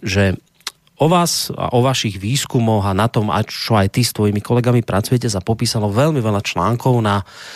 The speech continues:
internete toho človek nájde veľmi veľa. Ja som si našiel len taký jeden napríklad z roku dvetisíc trinásť, konkrétne portál Pluska,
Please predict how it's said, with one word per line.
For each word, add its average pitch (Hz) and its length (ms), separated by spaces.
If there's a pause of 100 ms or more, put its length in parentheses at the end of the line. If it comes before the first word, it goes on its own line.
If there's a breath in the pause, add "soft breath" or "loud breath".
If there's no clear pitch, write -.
(280 loud breath)
internete 113 560
toho 107 240
človek 113 320
nájde 113 240
veľmi 117 400
veľa. 113 320 (480 loud breath)
Ja - 100
som 147 140
si 139 80
našiel 120 320
len 110 160
taký 104 240 (480)
jeden 110 480
napríklad 104 480
z 101 160
roku 101 240
dvetisíc 113 560
trinásť, 123 720
konkrétne 107 800
portál 107 480
Pluska, 123 640